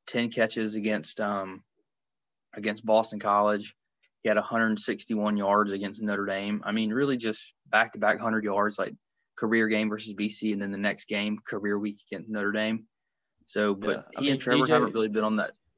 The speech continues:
Speaker 2: D J kinda
Speaker 1: Go
Speaker 2: needed
Speaker 1: ahead.
Speaker 2: that, D J kinda needed that safety blanket right there. You know, you, you thought it was
Speaker 1: Yeah.
Speaker 2: gonna be kinda Amari Rodgers, but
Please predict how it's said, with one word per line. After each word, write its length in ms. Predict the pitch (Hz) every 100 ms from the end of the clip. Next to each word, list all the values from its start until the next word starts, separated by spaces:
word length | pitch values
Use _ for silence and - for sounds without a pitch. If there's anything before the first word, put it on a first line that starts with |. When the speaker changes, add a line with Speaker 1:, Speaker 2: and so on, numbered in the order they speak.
| _ _ _ _ _ -
Speaker 2:
D 120 | 139
J 200 | 160 156
kinda 240 | 147 131
Speaker 1:
Go 100 | 117
Speaker 2:
needed 240 | - 120 123
Speaker 1:
ahead. 280 | 101 -
Speaker 2:
that, 60 | -
D 140 | 131
J 160 | 139 160
kinda 220 | 143 135
needed 280 | 123 139 135
that 160 | - -
safety 360 | - 127 131
blanket 340 | 120 80 110 -
right 220 | 78 -
there. 380 | 82 92 143 139
You 120 | 120
know, 100 | 104
you, 320 | 104 143 135 120
you 160 | - 131
thought 160 | 131 127
it 40 |
was 80 | 127
Speaker 1:
Yeah. 0 |
Speaker 2:
gonna 100 | 131
be 160 | 127 120
kinda 240 | 131 123
Amari 300 | 120 123 120
Rodgers, 480 | 101 117 117 90 143
but 420 | 101 95 - -